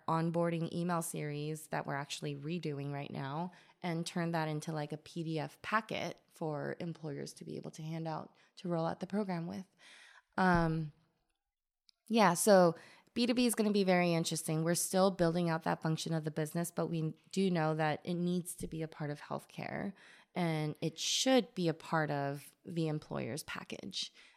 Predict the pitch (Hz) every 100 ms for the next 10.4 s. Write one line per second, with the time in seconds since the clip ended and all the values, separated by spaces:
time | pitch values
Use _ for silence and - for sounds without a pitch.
0 | - 170 151 143 143 - _ - 151 175
1 | 175 170 160 147 151 156 147 - - _
2 | _ - 185 170 165 147 135 131 156 -
3 | - _ - 165 156 151 160 160 151 147
4 | - 175 165 165 160 156 147 - - _
5 | _ _ - 165 151 143 - 160 151 147
6 | 147 139 - 185 165 160 - 156 151 -
7 | 151 151 - 151 147 - - - - _
8 | _ _ _ _ _ - 170 160 190 220
9 | 151 - _ _ _ 175 165 180 190 214
10 | - 156 170